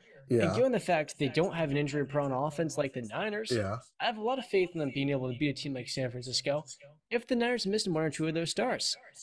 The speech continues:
Speaker 1: and
Speaker 2: I
Speaker 1: with
Speaker 2: mean
Speaker 1: the way Geno is playing right now, I can't discount him as well, especially when looking at what this defense is doing because, hey, look, man, that's a lot of rookies over there. They're only gonna get better,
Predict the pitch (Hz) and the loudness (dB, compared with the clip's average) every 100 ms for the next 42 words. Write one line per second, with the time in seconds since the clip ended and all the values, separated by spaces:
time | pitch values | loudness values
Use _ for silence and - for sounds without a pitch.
0 | - 170 165 160 139 143 160 156 170 165 | 0 4 4 4 4 4 4 2 4 2
1 | 123 - 160 220 156 139 131 127 139 165 | 0 0 0 4 4 2 0 -2 -2 -4
2 | - 127 143 214 170 143 170 - - 160 | -4 -6 -6 -4 -4 -4 -4 -2 0 -2
3 | - 151 147 135 135 151 180 - _ _ | -2 -2 -2 0 2 2 -2 -10 _ _
4 | - 143 - 208 214 202 175 175 170 165 | -8 -4 0 0 2 2 2 2 2 0
5 | 143 123 190 - 139 - 117 135 139 143 | 0 0 0 0 0 -2 -2 2 2 0
6 | 131 139 131 - - _ - _ _ 160 | 0 0 0 -4 -12 _ -20 _ _ -4
7 | 175 165 190 131 131 131 135 143 135 123 | -2 0 -2 0 0 0 -2 -4 -2 0
8 | 123 170 143 180 190 233 247 226 240 240 | 2 2 2 0 0 0 0 0 -2 -2
9 | 233 - _ - 165 - 147 165 160 139 | -2 -6 _ 0 0 2 2 4 2 0
10 | 127 - 170 226 | 0 2 4 4